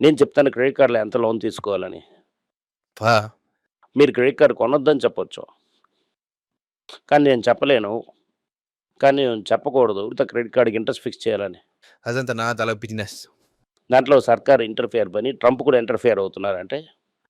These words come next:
Speaker 2: అదే జేపీ మార్గంలో జరుగుతుంది.
Speaker 1: అదవుతుంది జేపీ మార్గన్ ఫైట్. నేను చెప్పింది తప్పు అవుతుందని మీ మీద ఏమో ఫైవ్ బిలియన్ డాలర్ సూట్ చేస్తానంటున్నారు. ఇదేంటిది? అప్పుడే గోల్డ్ ఎక్కడికి వెళ్తుంది? మీదకి వెళ్తుంది.
Speaker 2: ఆ, గోల్డ్‌మన్ సార్కేమో టక్కనే, ఆ, వాళ్ళ తల టార్గెట్ ఫోర్ హండ్రెడ్ డాలర్స్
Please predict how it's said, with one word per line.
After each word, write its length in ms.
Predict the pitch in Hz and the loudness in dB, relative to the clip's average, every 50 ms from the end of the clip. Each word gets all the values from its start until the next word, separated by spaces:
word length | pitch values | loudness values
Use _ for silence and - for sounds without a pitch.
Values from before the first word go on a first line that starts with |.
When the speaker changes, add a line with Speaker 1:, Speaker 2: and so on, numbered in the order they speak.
| - | -2
Speaker 2:
అదే 160 | 117 131 139 143 | 2 2 2 2
జేపీ 300 | 123 123 127 113 127 131 | 2 0 0 -2 -2 -4
మార్గంలో 400 | 123 123 123 120 110 120 113 107 | -2 -2 -2 -2 -2 -2 -4 -2
జరుగుతుంది. 380 | 107 104 101 101 92 104 - - _ - | -2 -4 -4 -4 -6 -8 -12 -10 _ 2
Speaker 1:
అదవుతుంది 400 | 113 131 139 135 135 151 123 107 | 4 6 6 4 2 -2 -4 -4
జేపీ 180 | 117 104 - 123 | -4 -4 -4 -4
మార్గన్ 360 | 113 107 104 101 95 95 87 | -4 -2 -4 -4 -4 -6 -8
ఫైట్. 280 | - 98 92 87 82 85 76 69 _ _ _ _ _ _ _ _ _ _ 453 466 _ _ _ _ _ _ _ _ _ _ _ _ _ - | -8 -8 -10 -10 -12 -16 -16 -18 _ _ _ _ _ _ _ _ _ _ _ -20 _ _ _ _ _ _ _ _ _ _ _ _ _ -2
నేను 120 | 135 135 127 | 0 2 4
చెప్పింది 380 | 147 131 - 156 147 143 123 117 | 4 2 2 0 -4 -4 -6 -4
తప్పు 260 | - 120 110 - - | -2 -2 -2 0 0
అవుతుందని 320 | 131 123 113 131 131 135 131 | 0 0 0 -2 -2 -2 -4
మీ 120 | 123 123 | -4 -4
మీద 240 | 120 120 120 113 120 | -4 -4 -2 0 0
ఏమో 320 | 120 127 139 135 127 110 92 | 0 2 2 2 0 2 2
ఫైవ్ 160 | 120 123 123 | 4 4 4
బిలియన్ 280 | 117 120 117 117 110 104 | 4 2 0 0 0 2
డాలర్ 280 | 110 120 123 127 120 104 104 | 2 2 2 2 0 -2 -6
సూట్ 280 | - - 120 107 - 110 | -12 -12 -12 -8 -4 -4
చేస్తానంటున్నారు. 640 | 110 98 - - 110 95 85 82 - - 87 80 - _ _ _ _ - - - | -4 -4 -4 -6 -8 -8 -10 -12 -12 -14 -14 -14 -14 _ _ _ _ -20 -6 -4
ఇదేంటిది? 580 | 123 113 117 131 135 117 104 120 98 - 127 113 _ _ _ _ _ 123 | 0 4 6 6 6 6 4 -2 -4 -4 -8 -16 _ _ _ _ _ -2
అప్పుడే 220 | 127 123 127 139 | 0 2 2 2
గోల్డ్ 280 | 117 127 143 147 135 135 | 4 4 4 6 6 4
ఎక్కడికి 240 | 123 113 120 113 | 2 2 0 -4
వెళ్తుంది? 260 | 113 104 - 120 120 120 | -4 -4 -4 -4 -2 -2
మీదకి 200 | 113 113 - 131 | -2 0 0 0
వెళ్తుంది. 420 | 120 110 90 95 90 80 95 90 _ _ _ _ _ _ _ _ _ _ _ _ _ _ _ - - _ _ 107 | -2 -2 -2 -8 -12 -14 -16 -20 _ _ _ _ _ _ _ _ _ _ _ _ _ _ _ -20 -20 _ _ -10
Speaker 2:
ఆ, 160 | 107 117 120 | -6 -4 -2
గోల్డ్‌మన్ 460 | 127 127 123 156 170 180 185 202 190 | -2 2 4 4 4 4 4 2 0
సార్కేమో 540 | 175 165 139 127 127 - 127 127 135 139 139 | 2 0 0 0 -2 -4 -6 -4 -4 -4 -4
టక్కనే, 640 | 123 113 143 120 - 143 139 139 131 117 123 123 123 | -2 -2 -4 -4 -2 -2 -4 -4 -4 -6 -8 -8 -6
ఆ, 100 | 120 117 | -6 -4
వాళ్ళ 180 | 120 127 123 113 | -2 -2 -2 -2
తల 120 | 123 117 | -4 -4
టార్గెట్ 460 | 104 123 123 127 120 120 117 120 131 | -2 -2 -2 0 -2 -4 -4 -6 -6
ఫోర్ 260 | 120 - 143 127 127 | -8 -6 -4 -4 -2
హండ్రెడ్ 260 | 127 123 113 120 113 107 | -2 -2 -2 -4 -4 -2
డాలర్స్ 340 | 117 120 127 123 120 - | -2 0 0 -2 -4 -6